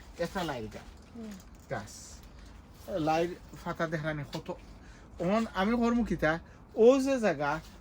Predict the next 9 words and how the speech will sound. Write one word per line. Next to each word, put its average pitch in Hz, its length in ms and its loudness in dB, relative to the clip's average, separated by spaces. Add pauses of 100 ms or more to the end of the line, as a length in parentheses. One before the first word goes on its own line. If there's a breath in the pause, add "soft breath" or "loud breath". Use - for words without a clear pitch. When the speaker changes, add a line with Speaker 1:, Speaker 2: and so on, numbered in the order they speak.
(140)
Speaker 1:
ও 220 180 4
জায়গা 208 340 2
ক্লিন 208 340 0
করি, 160 260 -2
আমি 175 200 0
যে 208 220 0 (380 loud breath)
লাইর 180 400 4
বি-, 208 160 -2
এ, 185 320 -6